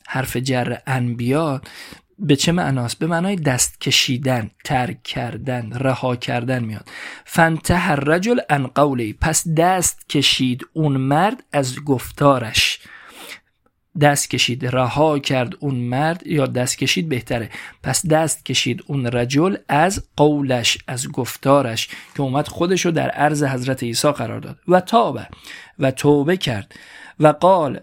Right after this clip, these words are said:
والله لن اعجب بنفسی بعد"، قطعاً اینطور گفت، قسم به خدا، والله یعنی سوگن به خدا، "لن اعجب"، لن از حروف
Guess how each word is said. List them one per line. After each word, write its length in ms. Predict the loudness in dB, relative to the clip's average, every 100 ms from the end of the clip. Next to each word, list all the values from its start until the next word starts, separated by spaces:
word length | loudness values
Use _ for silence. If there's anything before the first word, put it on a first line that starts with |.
| -8
والله 800 | 2 4 4 2 2 2 2 0
لن 400 | 2 2 2 0 0
اعجب 600 | 0 2 2 2 2 2
بنفسی 880 | 2 2 2 0 -2 0 0 0 0
بعد"، 420 | 0 -2 -2 2 0 0 _ _ 2
قطعاً 600 | 4 4 -2 2 2 2 -2
اینطور 380 | -2 2 2
گفت، 280 | 2 -4 -8 _
قسم 440 | 0 2 2 2 0
به 80 | -2
خدا، 340 | -2 -2 -2
والله 640 | -2 0 0 0 0 0
یعنی 240 | -2 -2 -4
سوگن 640 | -4 -2 -2 0 0 0
به 80 | -2
خدا، 320 | -8 -10 -12 -14 -20 -20 -20 -2
"لن 420 | 4 6 4 2 -2 0
اعجب"، 520 | 0 0 -2 0 0
لن 380 | 0 2 2 0
از 160 | -4 -2
حروف 360 | 0 0 0